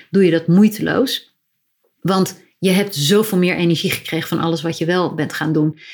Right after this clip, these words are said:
En dat is uiteindelijk de grootste winst. Er komt overzicht. Je kan letterlijk andere mensen werk verschaffen.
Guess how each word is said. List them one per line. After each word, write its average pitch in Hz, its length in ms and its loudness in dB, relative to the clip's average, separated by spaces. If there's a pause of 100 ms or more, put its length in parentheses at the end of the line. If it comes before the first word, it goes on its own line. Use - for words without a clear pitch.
(260)
En 170 300 0
dat 175 280 -2
is - 360 -8 (120)
uiteindelijk 196 460 0
de 180 60 -4
grootste 165 460 -2
winst. 151 400 -4 (280)
Er 180 80 -4
komt 180 320 0
overzicht. 220 760 0 (220)
Je 180 200 2
kan 165 220 0
letterlijk 180 400 2
andere 220 300 4
mensen 190 320 2
werk 175 220 -2
verschaffen. 160 640 -4